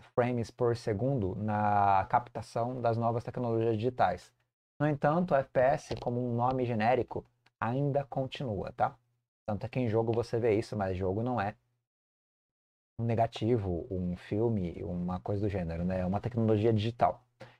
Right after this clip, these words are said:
Tem um fluxo contínuo de imagem, e não um fluxo estático de imagem sobre imagem que vai animando-se. Ele falou aqui de animação porque era animação antiga, não em C G, animação dois D, onde cada quadro era desenhado e depois,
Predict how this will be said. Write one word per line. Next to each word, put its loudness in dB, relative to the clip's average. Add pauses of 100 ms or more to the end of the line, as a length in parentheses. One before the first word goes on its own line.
(140)
Tem 4
um 2
fluxo 0
contínuo 2
de 2
imagem, 2
e -4
não 2
um 2
fluxo -2
estático 0
de 4
imagem 4
sobre 4
imagem 4 (400)
que 2
vai 4
animando-se. 2 (300)
Ele 4
falou 4
aqui 4
de 6
animação 4
porque 2
era 6
animação 4 (300)
antiga, 4
não 4
em 2
C 2
G, 4
animação 2
dois 4
D, 4 (320)
onde 2
cada 4
quadro 4
era 4
desenhado 2
e -4
depois, 0